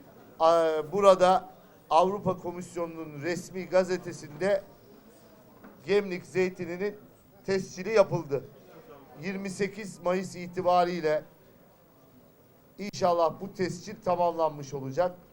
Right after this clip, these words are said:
ve artık Gemlik zeytini Avrupa Birliği nezdinde de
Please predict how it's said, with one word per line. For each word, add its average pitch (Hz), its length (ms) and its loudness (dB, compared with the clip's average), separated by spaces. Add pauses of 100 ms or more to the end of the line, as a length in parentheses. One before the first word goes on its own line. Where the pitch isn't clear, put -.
(300)
ve 160 80 0
artık 180 520 0
Gemlik 175 380 -4
zeytini 151 680 -6 (520)
Avrupa 160 520 2
Birliği 151 420 -8
nezdinde 151 580 -4
de 190 240 2